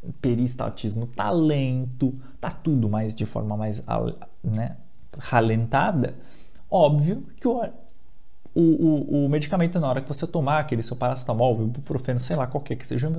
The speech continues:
o, o medicamento, ele vai demorar mais tempo pra ser excretado do seu corpo. Ne-, em alguns casos, né, dependendo da mistura, álcool e medicamento, dependendo de qual medicamento,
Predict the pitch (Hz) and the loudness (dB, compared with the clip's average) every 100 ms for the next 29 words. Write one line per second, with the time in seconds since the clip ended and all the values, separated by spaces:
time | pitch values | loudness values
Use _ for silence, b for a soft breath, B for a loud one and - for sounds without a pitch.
0 | 170 131 123 120 120 123 123 185 175 180 | -2 0 0 0 0 0 0 0 0 -2
1 | B B - 202 196 208 214 190 185 190 | B B 0 2 4 6 6 6 4 0
2 | 185 - 151 147 156 143 - 147 143 - | 0 -4 -2 -2 -2 -4 -2 -2 -2 -4
3 | 175 185 160 135 139 135 - 196 127 107 | -4 -2 0 2 2 0 -2 0 2 2
4 | - - - - 262 415 - - 240 214 | -2 -10 -8 -2 0 2 0 4 6 8
5 | 151 123 - 131 139 175 - - 120 135 | 6 4 4 6 6 4 -2 -4 0 4
6 | 139 139 135 117 190 214 139 127 113 - | 4 4 4 6 6 6 6 4 2 0
7 | - 160 156 - - b b b - - | 2 6 6 4 -4 b b b -12 -12
8 | - - 113 131 123 - 107 107 104 - | -10 2 4 6 2 2 0 2 0 -2
9 | 107 151 135 110 110 104 170 147 127 113 | 0 2 2 2 2 2 2 0 0 -2
10 | 104 107 110 170 175 | -2 -2 2 2 0